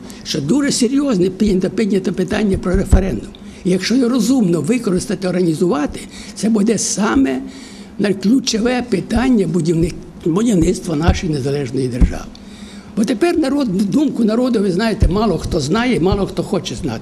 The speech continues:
на превеликий жаль. І подивіться на віце-прем'єрів, і подивіться на всіх тих, хто керує державою зараз. Чи будуть вони думати про народ України і про наші національні інтереси, про державу? Та ніколи.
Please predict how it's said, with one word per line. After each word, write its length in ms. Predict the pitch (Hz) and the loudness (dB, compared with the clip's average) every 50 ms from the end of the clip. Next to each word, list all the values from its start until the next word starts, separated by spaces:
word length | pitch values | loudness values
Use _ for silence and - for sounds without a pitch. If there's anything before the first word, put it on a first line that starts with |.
| - | -10
на 60 | 135 | -12
превеликий 440 | 135 - 170 175 190 185 - - - | -8 -4 -2 0 0 0 -2 -2 -4
жаль. 240 | 131 - 180 - - - - - - - - - - - - - - - | -4 -4 -6 -8 -10 -14 -20 -20 -20 -20 -20 -20 -20 -20 -20 -18 -12 -8
І 80 | 160 | -6
подивіться 460 | 139 190 180 156 170 196 214 - - 185 | -4 -2 0 2 2 0 0 0 0 0
на 100 | 185 202 | 2 2
віце-прем'єрів, 840 | 202 202 202 - 196 - - 214 175 190 214 226 - 151 147 123 - - - - - - - - - - - - - - | 2 0 0 -2 -4 -2 -2 0 0 0 0 0 0 -2 -4 -8 -10 -14 -18 -18 -20 -20 -20 -20 -20 -20 -20 -16 -8 -6
і 100 | 156 147 | -4 -2
подивіться 460 | - 180 160 170 208 247 - - 190 | 0 0 2 2 0 0 0 0 0
на 100 | 190 190 | 0 0
всіх 360 | 185 - - 226 254 - - | 0 0 0 0 0 -2 0
тих, 200 | - 208 226 220 | 0 0 0 0
хто 220 | - - - 214 | -2 -4 -4 -4
керує 440 | 214 - - 247 269 277 247 185 139 | -2 0 0 0 2 2 2 2 2
державою 560 | 127 156 139 120 - 202 180 156 147 139 135 | 0 -2 -2 -2 0 -2 -2 0 -2 -2 -2
зараз. 560 | 123 117 147 160 143 - 127 113 - - - - - - - - - - - - - - - - | 0 0 -2 -2 -2 -4 -6 -8 -10 -14 -18 -18 -20 -20 -20 -20 -20 -20 -20 -20 -20 -12 -6 -4
Чи 80 | - 170 | -2 2
будуть 340 | 160 202 285 302 254 - | 2 2 4 2 2 2
вони 200 | 233 240 247 247 | 2 2 2 2
думати 500 | 165 151 196 226 233 185 - - - - | 2 4 4 4 4 2 -2 -2 -4 -6
про 240 | - - - 165 160 | -6 -4 -2 0 0
народ 340 | 156 165 170 185 214 247 - - - - - - - - - | 2 2 2 0 0 0 -2 -6 -8 -14 -16 -18 -18 -12 -10
України 540 | - - - 170 170 165 175 175 139 135 - - - - | -8 -6 -2 0 2 2 2 2 0 -2 -4 -4 -4 -2
і 100 | 151 - | -2 -2
про 140 | - 160 | 0 0
наші 320 | 165 180 185 202 - - 185 | 0 2 2 0 0 0 -2
національні 460 | 160 151 - - 190 190 202 190 170 | -2 -2 -2 -2 0 2 2 2 2
інтереси, 500 | 175 - - 180 180 190 175 131 - - - - - - - - - | 2 0 0 -2 -2 -2 -2 -4 -8 -12 -16 -18 -20 -20 -20 -12 -4
про 120 | - - 202 | -2 0 2
державу? 460 | 180 202 202 170 156 196 180 123 - - - - - - - - | 2 2 2 2 0 0 -2 -4 -8 -12 -14 -16 -16 -16 -16 -6
Та 100 | - - | 0 2
ніколи. 500 | - 226 185 - - - 190 143 120 80 | 2 4 2 2 2 0 0 0 -2 -6